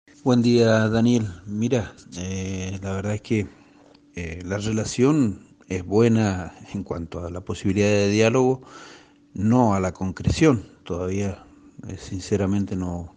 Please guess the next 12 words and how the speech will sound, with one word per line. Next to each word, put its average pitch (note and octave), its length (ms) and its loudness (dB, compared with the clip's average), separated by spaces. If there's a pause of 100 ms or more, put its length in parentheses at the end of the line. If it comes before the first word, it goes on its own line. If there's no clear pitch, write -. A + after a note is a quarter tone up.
no F#2+ 140 -4
hemos F#2+ 220 -4
concretado F#2+ 640 -2
nada, G#2+ 480 2 (600)
no G#2 220 -4
se G2 220 -2
ha G2 100 0
arribado F#2+ 600 -2 (140)
a - 160 -10
ninguna F#2+ 400 -4
posibilidad, F#2 960 -6
eh, F2 420 -10